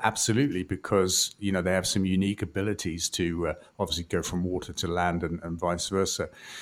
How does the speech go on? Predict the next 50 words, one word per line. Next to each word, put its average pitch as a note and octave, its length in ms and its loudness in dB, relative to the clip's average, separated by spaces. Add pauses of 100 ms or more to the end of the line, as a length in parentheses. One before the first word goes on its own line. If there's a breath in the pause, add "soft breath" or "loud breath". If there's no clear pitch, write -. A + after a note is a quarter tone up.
(140 loud breath)
So, A2 360 6
um, G2+ 220 4 (300)
we A2+ 100 4
found C#3 220 6
a - 20 6
hovercraft G#2+ 540 4
company G2+ 300 4
that F2 100 -2
makes G2 260 2
a E2+ 60 -8
coastal A#2 600 2
hovercraft. E2+ 680 0
So G2+ 140 2
it's E2+ 140 -2
a E2+ 40 -8
two-seater. F#2+ 760 -2
It - 60 -6
can F2+ 140 -6
carry F2+ 320 0
about E2+ 260 -4
a - 40 -10
third F#2+ 260 2
of F#2 80 -6
a F2 60 -2
ton. F#2 340 0
It's F2 140 -2
all G2+ 120 2
rigged G#2+ 300 2
up - 160 2
for F#2 100 -2
proper E2 300 -2
coastal G2 420 -2
work F2+ 280 0
with E2+ 100 -4
lights F#2+ 340 0
and F2+ 140 2
nav F#2 300 0
and E2 120 -2
stuff - 300 0
like D#2+ 200 -2
that. D#2+ 300 0 (160)
Proper G2+ 220 4
seagoing F#2 580 2
job. E2+ 380 2 (480 loud breath)
And, G#2+ 300 6
uh, A2 80 10
we're A#2 80 4
gonna B2 220 10
electrify A2 680 6
it A2 100 -2